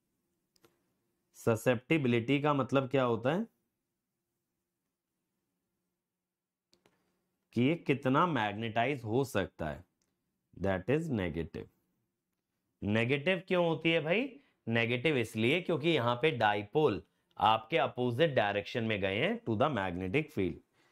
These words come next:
तो डायपोल अपोजिट डायरेक्शन में जाने के कारण आपकी ससेप्टिबिलिटी नेगेटिव आती है।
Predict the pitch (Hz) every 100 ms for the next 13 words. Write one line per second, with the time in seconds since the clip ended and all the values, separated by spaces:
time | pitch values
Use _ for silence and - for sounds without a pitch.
0 | _ _ _ _ - 117 107 104 107 143
1 | 185 156 110 113 107 143 123 107 104 -
2 | 113 107 98 92 98 92 92 95 90 120
3 | 151 101 - 123 104 92 101 82 - 95
4 | 92 90 147 113 92 90 95 85 64 -
5 | 50